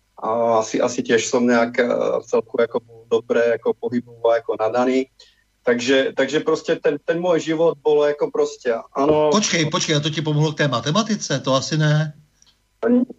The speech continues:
Speaker 1: Nie, ale ako v podstate to bol, to bol môj život. Takže ako šport, e, e,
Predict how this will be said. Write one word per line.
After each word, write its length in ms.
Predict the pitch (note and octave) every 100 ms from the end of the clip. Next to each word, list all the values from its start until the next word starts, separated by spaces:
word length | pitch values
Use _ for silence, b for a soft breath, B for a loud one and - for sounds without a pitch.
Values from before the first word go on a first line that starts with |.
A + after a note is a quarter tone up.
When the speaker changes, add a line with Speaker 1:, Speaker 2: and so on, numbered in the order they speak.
| -
Speaker 1:
Nie, 160 | F#4+ D4
ale 320 | G3 F#3 F#3+
ako 160 | F#3+ G3+
v 40 | G3
podstate 360 | - G3+ G3+ G3 F#3+ F3 -
to 60 | F#3+
bol, 260 | G3+ F#3+ -
to 260 | - - F#3+
bol 160 | G3+ F3+
môj 240 | F3 F3+
život. 320 | D#3 C#3+ B2
Takže 400 | - C3 D3 D3+
ako 240 | D3+ C3+ A#2+
šport, 480 | - F3 G3 G3+
e, 80 | - - _ -
e, 1500 | B2+ C#3 C3+ C#3 C#3 C3+ C3+ C3 C3 B2+ B2 A#2+ - - -